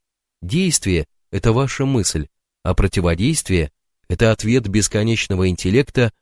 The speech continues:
в вашем глубинном разуме. Подсознание реактивно и рефлексивно.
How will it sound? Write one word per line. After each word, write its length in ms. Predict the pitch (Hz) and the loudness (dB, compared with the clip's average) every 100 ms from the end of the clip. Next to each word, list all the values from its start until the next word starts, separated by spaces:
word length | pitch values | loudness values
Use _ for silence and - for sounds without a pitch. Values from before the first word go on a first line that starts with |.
| _ - | _ -4
в 140 | 95 | 0
вашем 460 | 101 143 - 127 113 | 2 0 0 -2 2
глубинном 580 | 120 107 107 101 98 | 2 4 2 2 2
разуме. 460 | 98 90 73 69 - _ _ _ _ _ _ _ _ - | 2 0 0 -6 -10 _ _ _ _ _ _ _ _ -2
Подсознание 760 | 110 - 147 160 185 160 143 | 0 2 0 2 2 4 4
реактивно 680 | 131 131 - 190 165 131 123 | 4 0 -2 -2 0 2 2
и 200 | - 120 | 2 2
рефлексивно. 920 | 120 117 123 110 - 175 107 85 64 | 2 2 -2 -2 -2 0 0 -2 -6